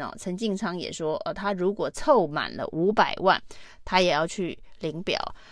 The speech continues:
那如果是一个这个素人啊，就是在政治上的素人要来挑战赖清德，那大家也觉得可能只是，呃，非同额竞选。那赖清德要出现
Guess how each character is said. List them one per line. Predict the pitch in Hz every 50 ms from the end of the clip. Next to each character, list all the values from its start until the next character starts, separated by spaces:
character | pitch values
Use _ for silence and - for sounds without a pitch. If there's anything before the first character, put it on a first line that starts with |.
| - - _
那 | - 196 185 180
如 | 185 208 285
果 | 285 294 226
是 | 226 - 262 262 247 214
一 | - 208
个 | 202 - 202 190 180
这 | 190 - 208 196
个 | 175 175
素 | 190 - - - 370 339 247 180
人 | - - - - - -
啊， | - -
就 | - 208 202
是 | 202 202
在 | 233 226 196 175 165 151 143 165 - -
政 | - - 302 269 233 208 196 190
治 | - - 226 214 190
上 | 180 - 220 190 165
的 | 156 156 180
素 | - - - 339 277 185
人 | 147 - 50 50 - - - -
要 | 214 202
来 | 175 160 165
挑 | - - - -
战 | 165 196 170
赖 | 180 175 160 165
清 | - - 156 160
德， | - - - - -
那 | - 180
大 | - 190 175
家 | 165 165 160 156
也 | - -
觉 | - 135 127
得 | - 120 80 - - - -
可 | - 180 151
能 | 147 160 175 - -
只 | - - 160 151
是， | 151 - - 220 196 - - - - - - - - - -
呃， | - 170
非 | - - - 240 233 240
同 | 226 233 208 180 180
额 | 180 180 180
竞 | 180 - 226 196 165
选。 | - - 98 - - - - - - - - -
那 | 190 175 185
赖 | 208 208 202
清 | - 220 202 202
德 | 196 185 143 135 135 135 - - - - -
要 | - 208 185 165 160 -
出 | - - 247 247
现 | 247 - 285 226